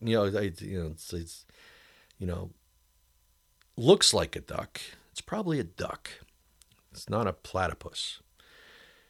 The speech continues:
You know, it's like Gates' acquisition of one point seven million shares reveals he sees the beer company giant making a comeback with consumers following its ill-fated advertisement campaign with transgender activist Dylan Mulvaney.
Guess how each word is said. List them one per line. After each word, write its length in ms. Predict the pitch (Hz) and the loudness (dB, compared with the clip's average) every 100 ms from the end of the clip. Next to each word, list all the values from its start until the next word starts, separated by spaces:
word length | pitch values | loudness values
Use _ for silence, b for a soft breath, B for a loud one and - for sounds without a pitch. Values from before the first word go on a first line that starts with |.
| b b b _ | b b b _
You 80 | 85 | -4
know, 220 | 80 85 | -2 -2
it's 140 | 87 - | -2 -4
like 160 | 82 | -4
Gates' 360 | - 139 143 120 | 0 2 2 6
acquisition 720 | 131 123 - 104 110 104 104 | 8 8 6 4 4 4 2
of 380 | 87 76 - - - | 0 -4 -10 -12 4
one 180 | 120 120 | 6 6
point 260 | 131 113 | 6 4
seven 300 | - 120 107 | 8 8 10
million 300 | 107 117 110 | 8 8 6
shares 460 | 101 120 117 113 - | 4 6 8 6 2
reveals 480 | 95 110 117 110 - | 2 6 6 4 2
he 120 | 107 | 2
sees 320 | - 147 156 | 2 2 2
the 80 | 135 | 0
beer 240 | 104 143 | 2 2
company 760 | 147 139 135 131 127 120 117 104 b b b b | 4 2 2 2 4 4 2 -2 b b b b
giant 380 | - 120 131 - | 4 8 8 6
making 380 | 113 131 123 110 | 4 4 4 2
a 40 | |
comeback 580 | - - 165 139 127 - | 4 6 8 10 8 8
with 140 | 117 | 2
consumers 560 | - 107 - 123 123 110 | 2 2 4 4 4 2
following 480 | - 110 117 110 107 | 4 6 8 8 4
its 160 | 92 | 0
ill-fated 640 | - 113 107 107 107 104 95 | 2 2 4 2 4 4 4
advertisement 720 | 98 95 - 101 107 101 90 | 2 0 0 2 2 0 -2
campaign 460 | 101 95 - 98 | 0 0 0 -2
with 120 | 92 82 | -2 -2
transgender 640 | 104 101 90 98 92 87 | -2 0 0 0 0 2
activist 520 | 87 82 - 82 78 | 2 0 -2 -6 -4
Dylan 280 | 85 82 82 | -4 -2 -2
Mulvaney. 640 | 80 78 98 110 92 67 | -4 -2 2 2 2 -2